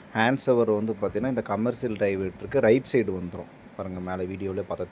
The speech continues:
தெரியும் உங்களுக்கு. வாஷ் பேசன் வந்து, வாஷ் பேசனுக்கு ஹீட்டர் லைனும் ஒண்ணு கொடுத்துருக்கோம். வீட்டுக்காரங்க கேட்டிருக்கிறாங்க,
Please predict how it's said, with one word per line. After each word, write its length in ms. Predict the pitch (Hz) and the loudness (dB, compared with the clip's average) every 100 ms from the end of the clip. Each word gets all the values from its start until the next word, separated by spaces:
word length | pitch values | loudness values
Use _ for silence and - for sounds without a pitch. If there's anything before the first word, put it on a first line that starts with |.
| 92 | -8
தெரியும் 200 | 90 90 | -10 -10
உங்களுக்கு. 260 | 87 87 | -10 -6
வாஷ் 240 | 110 95 - | -2 -2 -4
பேசன் 340 | 101 - 95 | -8 -8 -10
வந்து, 200 | 90 127 170 - - - - - - | -10 -12 -14 -20 -20 -20 -20 -20 2
வாஷ் 260 | 107 135 143 | 4 6 4
பேசனுக்கு 380 | 131 107 107 151 147 | 4 2 -2 -2 4
ஹீட்டர் 340 | 170 156 147 | 2 4 4
லைனும் 260 | 120 120 127 | 4 4 2
ஒண்ணு 140 | 113 107 | 0 -2
கொடுத்துருக்கோம். 480 | 95 92 95 92 - - - | -8 -8 -8 -8 -14 -16 -12
வீட்டுக்காரங்க 460 | 107 107 101 95 92 | -6 -4 -4 -6 -6
கேட்டிருக்கிறாங்க, 540 | 98 95 90 85 87 | -6 -6 -10 -10 -12